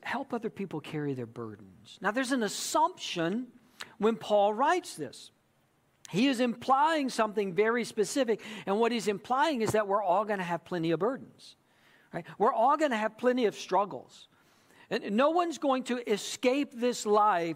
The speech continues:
without struggles and burdens and hard moments. He is implying we're all gonna have them. Ho-, hopefully we don't have them all the time. Like,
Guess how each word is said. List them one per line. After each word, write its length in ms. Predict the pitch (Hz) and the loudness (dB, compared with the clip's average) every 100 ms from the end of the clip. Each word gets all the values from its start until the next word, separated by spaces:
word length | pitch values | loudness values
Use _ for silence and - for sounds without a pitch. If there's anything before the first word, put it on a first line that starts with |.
| - | -2
without 440 | 190 190 196 - | 0 2 2 0
struggles 580 | - 233 240 240 240 233 | -4 0 0 2 0 0
and 280 | 226 208 175 | -2 -2 0
burdens 480 | 202 208 208 214 190 | 2 0 -2 -6 -4
and 220 | 196 208 | -4 -4
hard 580 | 214 190 196 208 196 196 - - - | -4 0 2 2 -2 -8 -14 -20 -10
moments. 680 | 151 190 208 226 208 160 - - - | -6 0 2 2 0 -4 -6 -16 -14
He 380 | - 233 247 233 | -2 0 2 0
is 140 | 233 233 | -2 -2
implying 760 | 226 214 - 277 254 208 202 - - | -4 -2 0 2 2 0 -4 -12 -4
we're 220 | 196 285 277 | 2 2 2
all 360 | - 285 320 302 | 2 4 4 4
gonna 240 | 269 262 | 2 2
have 500 | 202 - 269 277 247 | 0 2 2 2 -2
them. 560 | 170 170 175 208 277 269 - - | -2 0 0 0 -2 -4 -8 -2
Ho-, 120 | 220 294 | 0 2
hopefully 380 | 262 302 294 | 0 0 0
we 120 | 247 247 | 2 2
don't 180 | 233 208 | 2 0
have 140 | 196 | 0
them 160 | 202 196 | -2 -2
all 300 | - 190 220 | 2 4 4
the 100 | 220 | 0
time. 500 | - - 247 180 160 | -4 -2 0 0 0
Like, 140 | 185 | -2